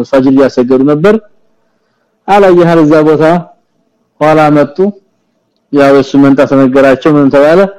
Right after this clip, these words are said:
መጨረሻ እስልምና ተቀበለ አላየሃል በዛን ሰዓት።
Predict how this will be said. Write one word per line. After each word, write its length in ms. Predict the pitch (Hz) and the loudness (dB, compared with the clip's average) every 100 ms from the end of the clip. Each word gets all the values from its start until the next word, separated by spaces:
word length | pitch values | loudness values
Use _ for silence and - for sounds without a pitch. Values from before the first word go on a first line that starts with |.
| _ _ _ _ _ _ _ _ _ _ _ _ _ - | _ _ _ _ _ _ _ _ _ _ _ _ _ -4
መጨረሻ 380 | 175 190 202 190 | -2 2 2 2
እስልምና 320 | 190 190 180 165 | 0 0 0 0
ተቀበለ 340 | 170 165 151 | -2 0 0
አላየሃል 520 | 143 139 131 113 107 98 _ _ _ _ _ _ _ _ _ _ _ _ | 0 0 0 -2 -8 -14 _ _ _ _ _ _ _ _ _ _ _ _
በዛን 300 | 139 139 139 | -10 -6 -6
ሰዓት። 300 | 127 120 104 | -6 -8 -10